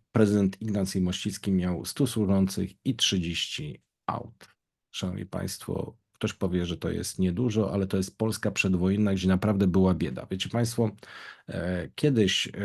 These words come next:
mój dziadek ostatnim, ostatnim, e, to zdradzę pewną rodzinną tajemnicę, E, mm, bo oni szukali u mnie i oczywiście chcieliby,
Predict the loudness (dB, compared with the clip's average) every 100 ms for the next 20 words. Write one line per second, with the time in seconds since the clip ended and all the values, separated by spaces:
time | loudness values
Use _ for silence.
0 | 0 2 2 2 2 4 2 2 -2 -4
1 | -4 -2 0 0 0 -4 -2 -2 -2 -2
2 | 2 2 0 -2 -4 -4 -2 0 2 0
3 | 0 -2 0 0 -2 -4 -4 -6 -4 -6
4 | -4 -2 -2 -4 -12 -20 -20 -20 _ -8
5 | -4 -2 -2 0 0 0 -2 -6 -10 -6
6 | 2 4 4 4 2 0 0 0 -2 -2
7 | -2 2 2 2 0 2 2 2 0 0
8 | -2 -4 -4 0 0 0 -4 -6 -6 -6
9 | -6 -4 -4 -4 -6 -6 -2 -2 -2 -4
10 | -6 -6